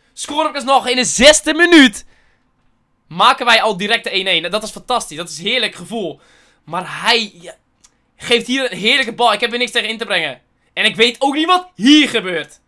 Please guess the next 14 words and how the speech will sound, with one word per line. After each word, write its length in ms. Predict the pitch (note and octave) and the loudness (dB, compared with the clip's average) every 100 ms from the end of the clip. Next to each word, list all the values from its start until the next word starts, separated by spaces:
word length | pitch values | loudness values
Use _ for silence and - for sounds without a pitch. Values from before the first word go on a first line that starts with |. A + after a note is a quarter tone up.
| _ _ _ _ _ _ _ _ - | _ _ _ _ _ _ _ _ -16
Dit 320 | C#3 C#4 D#4 | -4 -4 -4
zijn 180 | C4+ - | -10 -2
echt 240 | D4 D4+ | -2 -2
de 100 | B3+ | -6
grootste 840 | G#3+ A#3 B3 C4+ D4 E4 D#4+ - C4 | -6 -4 0 2 4 2 -2 -8 -6
chappies 380 | - C#4 C4 C#4 | -2 -2 -2 -2
ooit. 300 | B3+ A#3+ - | 0 0 -4
Ik 120 | A3 | -8
weet 80 | B3 | -4
niet 100 | B3+ | -2
wat 100 | C4 | -4
hier 100 | C4 | -6
gebeurt. 340 | A#3 A#3 C4 | -6 -2 -2
Hij, 340 | A#3+ G#3 A3 | 0 0 0